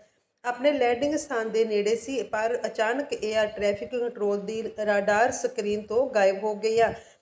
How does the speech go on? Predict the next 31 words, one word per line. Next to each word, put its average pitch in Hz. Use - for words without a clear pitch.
ਉਸੇ 269
ਸਮੇਂ 277
ਜਹਾਜ਼ 240
ਨੇ 220
ਰਾਡਾਰ 208
ਤੋਂ 233
ਗਾਇਬ 202
ਹੋਣ 220
ਤੋਂ 214
ਬਾਅਦ 214
ਇਹ 226
ਹਾਦਸੇ 214
ਦੀ 226
ਸੰਭਾਵਨਾ 240
ਪ੍ਰਗਟ 214
ਕੀਤੀ 208
ਗਈ 208
ਸੀ। 196
ਜਦੋਂ 247
ਸਥਾਨਕ 254
ਪੁਲਿਸ 254
ਅਤੇ 233
ਅਮੂਰ 214
ਖੇਤਰ 214
ਦੀਆਂ 220
ਖੋਜ 254
ਟੀਮਾਂ 208
ਦੇ 208
ਸਹਿਯੋਗ 226
ਨਾਲ 208
ਖੇਤਰ, 220